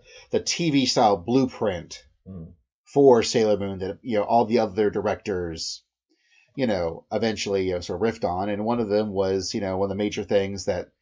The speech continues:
Speaker 1: sort of started him off, um, uh, Kunihiko Ikehara,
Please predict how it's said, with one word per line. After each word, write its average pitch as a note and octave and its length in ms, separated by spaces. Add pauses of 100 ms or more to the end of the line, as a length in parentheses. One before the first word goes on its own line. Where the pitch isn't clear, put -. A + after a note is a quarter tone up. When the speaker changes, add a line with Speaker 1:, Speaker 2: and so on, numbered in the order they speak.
(320)
Speaker 1:
sort A#2+ 220
of F#2+ 80
started A2 360
him G2+ 220
off, A2 460 (240)
um, F2+ 560 (1000)
uh, F#2+ 500
Kunihiko C3+ 560
Ikehara, F#2 460